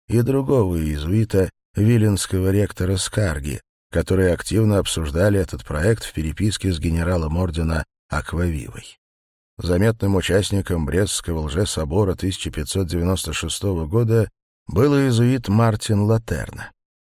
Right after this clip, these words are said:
В дальнейшем именно Общество Иисуса взяло на себя миссию главных пропагандистов униатства на территории Киевской митрополии.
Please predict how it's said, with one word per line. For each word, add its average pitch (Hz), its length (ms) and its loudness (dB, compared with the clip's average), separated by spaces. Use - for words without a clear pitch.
В 73 120 -4
дальнейшем 98 680 2
именно 104 280 2
Общество 101 680 0
Иисуса 98 580 0
взяло 92 380 0
на 87 140 0
себя 82 260 -4
миссию 85 480 -2
главных 87 540 -2
пропагандистов 82 960 -4
униатства 92 680 0
на 135 160 2
территории 101 640 2
Киевской 78 640 -6
митрополии. 73 800 -8